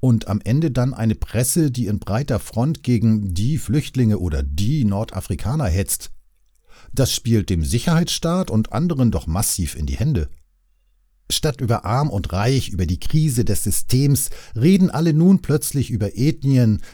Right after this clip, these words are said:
Nationalitäten und vermeintlich andere Sozialisationen, ein gefundenes Fressen für alle Rassisten im Land.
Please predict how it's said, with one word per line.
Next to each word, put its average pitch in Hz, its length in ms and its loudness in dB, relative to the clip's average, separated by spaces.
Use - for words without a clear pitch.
Nationalitäten 101 920 -2
und 92 220 -2
vermeintlich 98 720 -2
andere 110 380 -2
Sozialisationen, 95 1200 0
ein 90 120 -2
gefundenes 82 600 -2
Fressen - 340 -2
für 90 160 -6
alle 85 220 -4
Rassisten - 400 -2
im 73 120 -4
Land. 73 340 -6